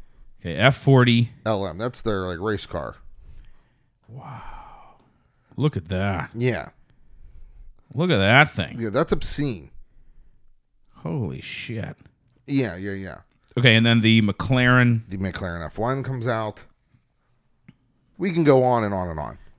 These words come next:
Speaker 1: Sure.
Speaker 2: But today, the Bugatti is the king.
Speaker 1: Okay.
Speaker 2: I don't really care for the styling of it, but as far as speed, it, you know, it's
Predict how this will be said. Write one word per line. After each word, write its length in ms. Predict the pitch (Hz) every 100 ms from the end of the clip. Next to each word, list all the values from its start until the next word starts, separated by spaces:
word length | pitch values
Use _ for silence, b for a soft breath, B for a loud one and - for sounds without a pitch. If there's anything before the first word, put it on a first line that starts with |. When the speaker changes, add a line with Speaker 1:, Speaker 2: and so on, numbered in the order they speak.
| _
Speaker 1:
Sure. 340 | - 131 85 - -
Speaker 2:
But 220 | 139 135 - _ _ _ _ _ _ _ -
today, 680 | 175 147 165 143 90 95 - _ _ _ _
the 160 | 127
Bugatti 600 | 123 147 139 160 151 135
is 140 | 113 98
the 80 | 92
king. 460 | - 101 78 65 - - _ _ _ _ 120
Speaker 1:
Okay. 420 | 117 110 104 123
Speaker 2:
I 100 | 139
don't 180 | 170 160
really 160 | 139 123
care 200 | - 139
for 120 | 110
the 80 | 90
styling 640 | - - 127 123 139 151
of 120 | 151
it, 220 | 160 -
but 240 | 107 117 -
as 120 | 117
far 260 | - 147 123
as 240 | 110 - - - _ _ _
speed, 720 | - - - 160 147 107 98 -
it, 180 | 117 - _ _ _ _ _ -
you 100 | 123
know, 160 | 98
it's 380 | 117 123 - -